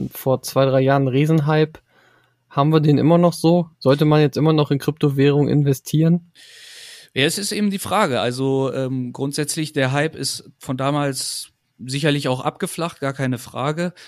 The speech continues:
Speaker 2: Aber der kommt jetzt wieder, wenn man die Märkte jetzt beobachtet. Ähm, einige Kurse sind jetzt all, auf dem All-Time-High. Bitcoin, Ethereum, und auch einige andere noch,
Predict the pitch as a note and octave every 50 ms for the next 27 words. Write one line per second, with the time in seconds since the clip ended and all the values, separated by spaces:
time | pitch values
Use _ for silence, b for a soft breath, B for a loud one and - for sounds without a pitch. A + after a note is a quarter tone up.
0 | B B B2 C3 C3 C#3 C3+ - F3 E3 - D#3 D#3 D3+ - - F3 F#3+ D#3+ C3
1 | A#2 A#2+ B2 B2+ B2 B2 B2 B2 C3 C#3 D3 C#3+ D3 C#3 C3 C3 - - C3 C3
2 | C#3 D3+ D#3+ D#3 - - D#3+ D3+ - - - - C#3 C3 B2+ B2+ - C3+ C3+ C#3
3 | C#3 C3+ C3+ C3 B2+ - - C#3+ D3 D3+ D3+ C#3+ C3+ C#3 C#3 C#3 C3+ C3 C3 -
4 | C3 C3+ C3+ C3+ C3 C3 B2+ B2+ - - C3 B2+ - - B2 A#2+ A#2+ A#2+ A#2+ -
5 | - C3+ D3+ D#3+ - E3+ E3 E3 E3 D#3+ E3+ E3 E3+ E3+ D#3+ b b b b b
6 | D3+ C#3+ - - - C#3 C3+ C3+ C3 C3 C3 C3 C3 C3 C3+ B2+ C3 C3 B2+ -
7 | C#3+ C#3 C#3 C3+ C3 C3+ C3 B2+ B2+ B2+ B2+ C3 B B B B B B B B
8 | B B B B B B - C3+ C3 B2+ C3 B2+ - - B2+ B2+ - - C3+ C3
9 | C3 B2+ B2 A#2 D#2+ - D3 D#3+ D#3+ D#3 D#3+ D#3+ D#3+ E3 E3 - - -